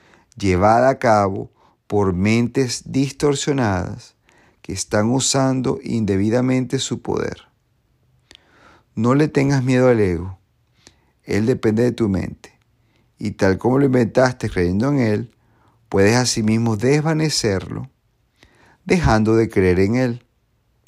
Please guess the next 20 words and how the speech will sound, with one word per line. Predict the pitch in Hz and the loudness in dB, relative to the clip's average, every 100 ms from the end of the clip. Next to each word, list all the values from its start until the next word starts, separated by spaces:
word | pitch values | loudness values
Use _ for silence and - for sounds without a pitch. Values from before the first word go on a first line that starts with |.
| - | -20
Simplemente | - - 117 117 | -18 -6 -2 0
es | 120 | 0
una | 120 135 | 2 0
creencia. | 131 110 104 101 98 - - _ _ - - - _ | 2 4 4 2 -4 -8 -14 _ _ -20 -20 -20 _
No | 117 127 - | 0 0 2
proyectes | 156 147 113 151 202 - 123 | 4 4 4 2 2 0 -2
sobre | - 120 101 98 | 0 0 2 2
otros | 113 135 - 90 87 - - _ _ _ _ _ - | 2 2 -2 -8 -8 -10 -20 _ _ _ _ _ -10
la | - 110 | 0 2
responsabilidad | 104 107 104 - 107 107 98 113 101 98 95 98 92 113 123 117 107 - - _ _ _ _ | 2 -2 -6 -2 0 2 0 0 0 0 0 -2 0 2 4 2 -2 -14 -20 _ _ _ _
por | - 95 | -4 2
esa | 101 117 - 110 | 2 2 -2 -4
creencia, | - 95 101 104 98 - - - _ _ _ _ _ _ _ | -2 2 2 0 -4 -10 -12 -20 _ _ _ _ _ _ _
o | 101 | -2
de | 98 | 0
lo | 95 | 0
contrario, | 95 90 95 120 117 117 123 120 _ _ _ - | -2 -4 2 2 2 0 -6 -10 _ _ _ -6
prolongarás | 113 107 101 95 92 92 104 123 120 - | 0 2 4 2 2 4 4 2 -4 -10
su | - 135 | -6 -6
existencia. | - 127 - 104 95 92 - - | -6 -8 -4 -2 -2 -2 -6 -12